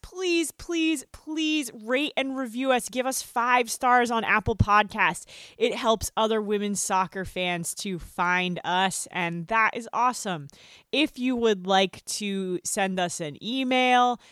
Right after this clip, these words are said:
you can do so at settle the score podcast at gmail dot com. You can find us on Instagram at scorepod and on Twitter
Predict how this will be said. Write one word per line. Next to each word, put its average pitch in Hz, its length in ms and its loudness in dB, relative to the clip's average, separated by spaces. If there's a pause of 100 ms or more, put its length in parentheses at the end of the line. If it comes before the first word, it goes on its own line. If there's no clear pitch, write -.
(140)
you 196 140 -6
can 180 180 -6
do 175 180 -8
so 170 340 -2
at 170 200 -4
settle 180 400 -2
the 170 80 -6
score 156 340 -6
podcast 196 840 0
at - 160 -6
gmail 165 360 -6
dot 151 200 -6
com. 190 380 -4 (240)
You 202 120 -8
can 202 160 -6
find 190 280 2
us 175 140 0
on 170 160 -4
Instagram 190 580 -4
at 147 120 -10
scorepod 240 720 0
and 185 180 -2
on 170 200 -4
Twitter 180 400 -4